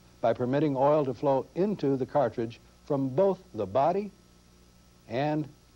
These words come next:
the pressure plate side. Reassembling the pump is equally simple. With pressure plate loading being a function of system pressure, it's only necessary to tighten the cover bolts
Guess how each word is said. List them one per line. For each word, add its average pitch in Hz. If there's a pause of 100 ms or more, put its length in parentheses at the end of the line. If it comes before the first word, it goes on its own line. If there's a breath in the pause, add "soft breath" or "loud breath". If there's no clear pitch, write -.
(160)
the 131
pressure 123
plate 117
side. 85 (840 loud breath)
Reassembling 147
the 123
pump 165 (200)
is 185
equally 185
simple. 92 (560 soft breath)
With 131
pressure 196
plate 165
loading 117
being 117
a 95
function 127
of 95
system 113
pressure, 165 (480 loud breath)
it's 113
only 160
necessary 143
to 113
tighten 117
the 113
cover 170
bolts 101